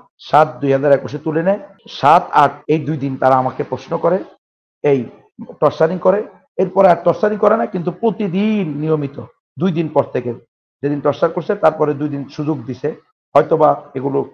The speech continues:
মানে ব্যথা কমার জন্য এরকম কোনো কিছু কিনা। এরপর থেকে প্রতিদিন নিয়ে এই বিভিন্ন প্রশ্ন, হ্যাঁ, "তুমি এই, তোমার বাড়ি কোথায়,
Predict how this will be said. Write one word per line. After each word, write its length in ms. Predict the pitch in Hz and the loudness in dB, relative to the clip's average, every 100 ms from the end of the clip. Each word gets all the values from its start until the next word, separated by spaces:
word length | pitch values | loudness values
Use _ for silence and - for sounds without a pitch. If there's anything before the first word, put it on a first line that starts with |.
| - | -6
মানে 200 | 131 127 | -4 -4
ব্যথা 280 | 120 120 135 | -4 -4 0
কমার 280 | 135 135 123 | 0 0 -2
জন্য 320 | 127 123 123 - | -4 -6 -8 -6
এরকম 240 | 123 123 | -6 -6
কোনো 200 | 120 123 | -8 -8
কিছু 220 | 123 - | -8 -12
কিনা। 260 | 123 113 110 _ _ _ _ _ | -12 -12 -14 _ _ _ _ _
এরপর 280 | 151 160 156 | 0 2 2
থেকে 240 | 139 156 139 | 0 -2 -4
প্রতিদিন 480 | 151 151 143 147 | -6 -6 -6 -4
নিয়ে 320 | 139 143 151 - _ _ _ _ - | -4 -4 -4 -8 _ _ _ _ -12
এই 580 | 165 180 185 180 170 147 _ - | -8 -4 -2 -2 -4 -8 _ -10
বিভিন্ন 380 | 147 151 147 | -4 -2 -2
প্রশ্ন, 460 | 139 131 - - 131 123 _ _ _ _ _ | -6 -8 -8 -6 -6 -8 _ _ _ _ _
হ্যাঁ, 240 | 135 139 123 - | -2 -2 -4 -4
"তুমি 300 | 139 135 131 - _ _ _ _ _ _ - - | -4 -4 -8 -14 _ _ _ _ _ _ -18 -8
এই, 200 | 127 139 - _ | -4 -4 -6 _
তোমার 220 | 139 139 | -6 -4
বাড়ি 280 | - 131 139 | -2 -2 -2
কোথায়, 380 | 127 113 123 123 | -4 -2 -2 -2